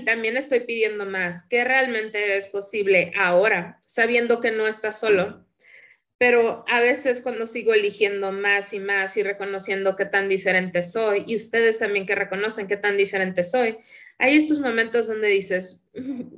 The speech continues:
mierda, alguien me va a escuchar", pero ¿sabes qué es lo que sucede? Empiezas a escuchar los árboles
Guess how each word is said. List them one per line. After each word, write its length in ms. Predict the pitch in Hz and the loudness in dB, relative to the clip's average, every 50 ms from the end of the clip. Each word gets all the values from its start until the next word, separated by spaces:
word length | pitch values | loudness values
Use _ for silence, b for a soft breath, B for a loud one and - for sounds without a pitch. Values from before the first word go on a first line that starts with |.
| - _ | -18 _
mierda, 840 | - 247 247 240 240 247 254 262 302 262 202 175 180 185 - - - _ _ _ _ _ _ _ _ _ _ _ | -4 -2 0 2 4 4 6 6 4 4 4 2 2 0 -6 -12 -20 _ _ _ _ _ _ _ _ _ _ _
alguien 640 | - 208 240 240 247 254 254 262 262 - - - - _ _ _ _ _ _ _ | 2 4 4 4 6 6 4 4 4 0 -4 -10 -16 _ _ _ _ _ _ _
me 340 | - 214 240 233 226 220 220 | -8 -2 2 4 4 4 6
va 340 | 214 208 208 208 214 208 - - 220 | 6 6 6 6 4 4 2 2 0
a 120 | 208 202 | 2 4
escuchar", 640 | 208 202 - - - 190 180 - 208 202 269 339 - - - - - _ _ _ _ | 2 2 2 0 -6 -8 -6 -4 -2 -2 -2 -4 -6 -10 -14 -20 -20 _ _ _ _
pero 220 | _ 214 214 214 214 | _ -2 -2 -2 0
¿sabes 280 | - 233 220 226 220 | 4 6 6 6 4
qué 80 | - 233 | 2 0
es 60 | 220 | 0
lo 160 | 220 226 220 | 0 -2 -2
que 80 | 233 233 | -4 -6
sucede? 380 | 233 240 220 - 240 226 214 214 | -8 -8 -6 -2 -2 0 0 0
Empiezas 380 | 214 220 214 214 220 208 208 | 0 2 0 0 0 -2 -4
a 40 | 208 | -4
escuchar 380 | 196 - 202 180 - 190 180 175 | -4 -4 -6 -2 0 0 2 2
los 180 | 175 175 - | 2 2 2
árboles 840 | 233 226 240 233 214 196 185 175 170 170 170 170 - - - _ | 4 4 4 4 2 2 4 4 2 2 0 -6 -12 -20 -20 _